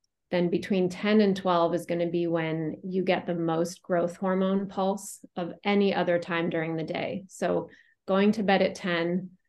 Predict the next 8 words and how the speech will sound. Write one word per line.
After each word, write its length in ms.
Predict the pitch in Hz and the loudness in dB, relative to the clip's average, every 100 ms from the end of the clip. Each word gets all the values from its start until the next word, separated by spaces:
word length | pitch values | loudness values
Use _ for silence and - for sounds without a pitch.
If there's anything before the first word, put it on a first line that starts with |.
| _ _ - | _ _ -2
will 260 | 196 185 | 4 4
get 380 | 180 165 175 - | 4 2 0 2
you 220 | 196 185 | 2 2
the 140 | 185 175 | 4 2
most 540 | 170 170 170 185 185 | 2 2 4 2 0
growth 380 | - 175 180 180 | -2 2 2 2
hormone." 680 | 170 160 175 170 175 190 190 - | -4 -4 -2 -2 -2 -4 -6 -6
And 400 | 180 165 175 | -4 -2 -4